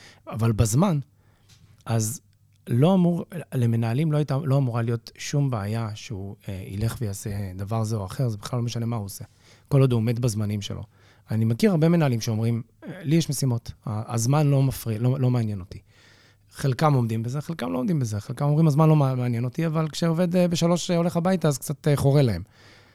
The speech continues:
בסוף, לנו יש משימות, ואם אנחנו מנהלים את המשימות בצורה נכונה ו-, וארוכת טווח,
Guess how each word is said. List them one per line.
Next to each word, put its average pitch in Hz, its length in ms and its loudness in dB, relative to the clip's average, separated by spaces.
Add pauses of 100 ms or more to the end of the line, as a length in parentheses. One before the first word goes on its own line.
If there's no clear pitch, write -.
(400)
בסוף, - 600 4 (760)
לנו 135 260 4
יש 127 140 2
משימות, 131 520 -4 (100)
ואם 127 140 -2
אנחנו 123 200 -2
מנהלים 113 220 -2
את 120 80 -6
המשימות 117 380 -2
בצורה 113 300 -4
נכונה 113 460 -4 (160)
ו-, 110 280 -6 (200)
וארוכת 107 540 -6
טווח, 135 440 -6